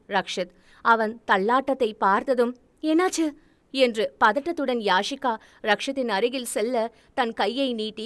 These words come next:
யாஷிகாவை தடுத்தவள், "போதும், இதோட நிறுத்திக்கோ உன் நாடகத்தை.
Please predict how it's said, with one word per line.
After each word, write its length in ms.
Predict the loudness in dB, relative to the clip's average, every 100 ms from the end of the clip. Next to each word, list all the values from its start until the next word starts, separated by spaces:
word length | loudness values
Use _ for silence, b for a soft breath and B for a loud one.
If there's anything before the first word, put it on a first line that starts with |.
| -2
யாஷிகாவை 640 | 2 2 0 -2 0 0 -2
தடுத்தவள், 520 | -4 -4 -2 0 0 -2 _ _
"போதும், 300 | -6 -4 -4 -10 _ _
இதோட 220 | -4 -2 -2
நிறுத்திக்கோ 360 | -4 -4 -6
உன் 160 | -4 -4
நாடகத்தை. 440 | -4 -4 -4 -8